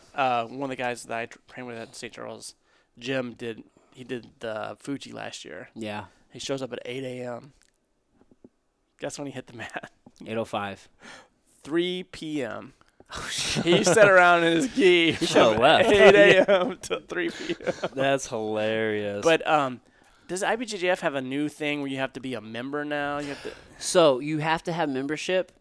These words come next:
Speaker 2: and I think it used to be you had to be, uh, like, a, only browns and blacks had to pay for membership, and then I think, like, a year or two ago they expanded that to, uh, to purple belts. So I, I wasn't very happy when I had to pay for that last
Speaker 1: Uh-huh.
Speaker 2: year,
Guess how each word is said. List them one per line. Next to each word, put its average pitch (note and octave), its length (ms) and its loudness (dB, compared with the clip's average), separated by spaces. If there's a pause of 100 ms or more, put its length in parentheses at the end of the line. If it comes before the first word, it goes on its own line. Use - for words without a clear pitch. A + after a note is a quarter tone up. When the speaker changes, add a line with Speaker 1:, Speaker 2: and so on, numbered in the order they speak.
(100)
Speaker 2:
and C3+ 180 -8
I B2+ 80 -2
think G#3+ 240 -6
it F#3+ 100 0
used D#3 240 -8
to D#3+ 60 -2
be D3 120 -4
you C#3 160 -4
had B2+ 200 -2
to A#2+ 60 -8
be, A2+ 360 -2
uh, G#2 340 -2 (160)
like, G#2 140 -20
a, G2 40 -18 (280)
only C3+ 300 -4 (260)
browns A2+ 320 -2
and G#2 100 -12
blacks G2 300 -6
had G2 100 -10
to F#2+ 60 -14
pay F#2+ 180 -16
for F#2 140 -18
membership, F2+ 500 -18 (140)
and G2+ 120 -16
then G2 400 -14
I - 40 -20
think, F#2+ 180 -20
like, F2 140 -20
a - 20 -20
year G#2+ 220 -8
or G#2 40 -8
two G#2+ 200 -12
ago G#2 400 -8
they G2 420 -14 (140)
expanded G2+ 480 -12
that G2+ 260 -14
to, G2+ 380 -10
uh, F#2 220 -10
to - 120 -16
purple G2 320 -12
belts. F2 320 -18
So - 140 -4
I, A#2+ 140 2
I B2 40 -2
wasn't C3 220 -2
very A2 100 -4
happy G#2+ 300 -8
when G2 80 -14
I F#2+ 40 -16
had G2 100 -16
to G2 60 -20
pay G2 180 -16
for - 140 -20
that D#2+ 180 -16
last - 180 -14
Speaker 1:
Uh-huh. A#2+ 100 -10
Speaker 2:
year, A#2 180 -14